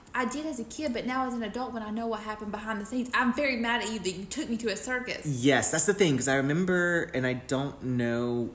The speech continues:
Speaker 2: which one it was now off the top of my head, but there was always a clown that was like, er, a clown, a circus that was advertised, like,
Speaker 1: Yeah.
Speaker 2: I think in the state. And as a kid, it's like, "Ooh, I wanna go." And then as I got older, I was like, "No, these are not good, and I'm kinda glad they're dying out."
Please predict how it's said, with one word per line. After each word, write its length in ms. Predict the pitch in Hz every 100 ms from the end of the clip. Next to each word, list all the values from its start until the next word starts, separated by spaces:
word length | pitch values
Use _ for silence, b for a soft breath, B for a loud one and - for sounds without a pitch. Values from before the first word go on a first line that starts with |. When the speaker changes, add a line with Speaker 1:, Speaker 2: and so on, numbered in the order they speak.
| - -
Speaker 2:
which 380 | 113 120 120 -
one 160 | 120
it 80 | 101
was 180 | 101 107
now 120 | 120
off 60 | 107
the 60 | -
top 100 | -
of 40 |
my 100 | 110
head, 220 | 110 120
but 60 | 117
there 80 | 135
was 60 | 151
always 180 | 226 247
a 40 |
clown 300 | - 156 151
that 60 | 117
was 100 | 120
like, 200 | 113 -
er, 340 | 110 110 104
a 60 | 101
clown, 360 | - 98 85 90
a 60 | 131
circus 420 | - 185 185 165
that 60 | 127
was 120 | 120
advertised, 960 | 117 127 127 - 104 98 98 - - - - 123
like, 140 | 110
Speaker 1:
Yeah. 60 | 107
Speaker 2:
I 20 |
think 160 | 123 -
in 140 | 101
the 40 |
state. 380 | 95 - 85 76 - B B B
And 100 | 131
as 100 | 127
a 40 | 131
kid, 300 | - 247 175
it's 100 | -
like, 180 | 147 -
"Ooh, 320 | 277 247 214
I 120 | 214
wanna 160 | 214 202
go." 640 | 220 214 202 185 165 135
And 100 | 123
then 120 | 139
as 80 | 139
I 60 | 131
got 180 | 127 -
older, 320 | 131 127 120
I 40 |
was 120 | 117
like, 160 | 123 120
"No, 320 | 127 127 110
these 240 | 107 117 131
are 80 |
not 400 | 143 135 131 -
good, 360 | - 117 120 180
and 140 | 151
I'm 80 | 117
kinda 240 | - 120 123
glad 220 | 113 104
they're 100 | 101
dying 340 | 98 87 82
out." 160 | -